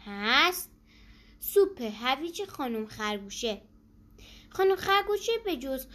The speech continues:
خرگوش‌ها با بقیهٔ حیوانات جنگل قهر بود. با هر کدام یه جوری دعوا کرده بود و با آنها حرف نمی‌زد. یک روز خانم خرگوشه تصمیم گرفت که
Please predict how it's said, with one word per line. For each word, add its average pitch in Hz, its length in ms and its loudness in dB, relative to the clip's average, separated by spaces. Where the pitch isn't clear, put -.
خرگوش‌ها 277 680 -2
با 294 160 -2
بقیهٔ 277 560 -2
حیوانات 285 380 -4
جنگل 269 540 0
قهر 311 420 0
بود. - 240 -18
با 339 180 4
هر 370 580 4
کدام 339 280 -2
یه 311 140 2
جوری 214 340 -4
دعوا 202 460 -4
کرده 196 540 -8
بود 196 220 -6
و 202 80 -8
با 269 100 -4
آنها 277 280 0
حرف 285 540 4
نمی‌زد. 208 380 -6
یک 294 540 0
روز 381 400 2
خانم 233 400 -4
خرگوشه 214 480 -4
تصمیم 233 460 -6
گرفت 349 400 -6
که 233 140 -8